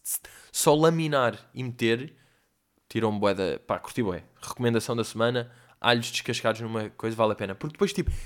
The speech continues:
tirar a casca às vezes é uma beca chato, entra ali na unha, às vezes há, há cascas que caem para dentro da frigideira. Quando caíam eu dizia que era o meu toque de chefe, "Ah, já, porque a casca dá um sabor", e eu sempre defendi isso. A partir de agora não vou defender mais isso porque já não preciso.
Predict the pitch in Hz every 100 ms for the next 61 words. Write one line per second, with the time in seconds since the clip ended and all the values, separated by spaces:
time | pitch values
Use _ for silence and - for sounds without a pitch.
0 | - - - 170 185 170 160 139 139 139
1 | 135 131 123 117 - 95 95 - - -
2 | - _ _ - 170 180 165 143 139 135
3 | 117 110 110 117 127 123 - - 120 123
4 | 127 - - 113 - 160 - 139 - -
5 | - _ _ - - - 127 123 117 110
6 | 107 113 101 95 95 - 127 127 120 107
7 | 104 104 110 101 98 98 95 98 - 95
8 | 165 110 98 - - - - - - -
9 | 127 - 101 101 - 90 113 107 - 104
10 | 101 - _ _ - 120 113 - 131 117
11 | 120 113 147 - 120 123 120 120 110 101
12 | 135 123 127 117 107 101 101 101 127 -
13 | 120 113 117 104 - - -